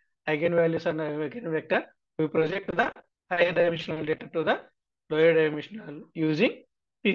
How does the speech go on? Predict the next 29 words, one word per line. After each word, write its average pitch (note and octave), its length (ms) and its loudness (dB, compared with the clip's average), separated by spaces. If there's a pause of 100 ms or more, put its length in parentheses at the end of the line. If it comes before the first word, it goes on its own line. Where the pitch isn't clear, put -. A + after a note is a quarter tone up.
C - 20 -12 (160)
A. - 20 -12 (440)
పీసీఏ D#3 340 4
ప్రిన్సిపల్ D3 400 -2
ని C#3 60 0
ఉపయోగించి C3+ 360 0
మనం D#3 140 0 (400)
ప్రొజెక్షన్ D3 340 0
అనేది C#3+ 180 2 (500)
చేస్తాం C3+ 340 0
అన్నమాట. F#2+ 280 -18 (760)
So - 60 2 (140)
these E3 260 8
are G3 140 6
the G3 140 6
steps, G3+ 260 4 (120)
these E3+ 200 2
are G3+ 140 -4
some C#4 120 -6 (420)
mathematics F3+ 600 -2
or D#3+ 40 0 (140)
calculations D#3+ 640 -4 (560)
involved D#3+ 400 -2
in - 120 -8
the, B3+ 60 0 (720)
uh, C#3+ 120 -8 (100)
P D3+ 200 -2
C A#2 140 -10
A. G#2+ 60 -18